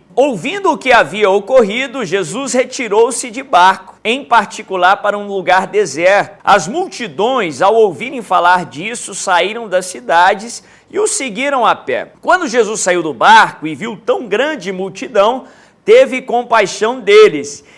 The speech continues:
e curou os seus doentes." Ao cair da tarde, os discípulos aproximaram-se dele e disseram: "Este é um lugar deserto e já está ficando tarde. Manda embora a multidão para que possam ir aos povoados comprar comida."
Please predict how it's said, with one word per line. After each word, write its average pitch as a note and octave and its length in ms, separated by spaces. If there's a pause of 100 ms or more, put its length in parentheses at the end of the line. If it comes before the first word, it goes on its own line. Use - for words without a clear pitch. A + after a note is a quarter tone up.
(100)
e C#4+ 220
curou C4 800
os G#3+ 80
seus G3+ 400
doentes." A#3+ 1000 (480)
Ao E3+ 200
cair D3 300
da F#3 160
tarde, G#3 680 (260)
os C4+ 220
discípulos C4 580
aproximaram-se A#3+ 1040
dele A3 300
e A3+ 40
disseram: F3 580 (160)
"Este - 340
é C4 80
um C#4 60
lugar A3+ 240
deserto E3 760
e D#3+ 80
já F3+ 180
está G3+ 240
ficando G3+ 400
tarde. F#3 640 (300)
Manda E4 240
embora A#3+ 500
a F3 40
multidão F3 640
para F#3 200
que G3 140
possam G#3+ 480
ir C4 140
aos B3 200
povoados F#3+ 720
comprar G3 520
comida." B3 500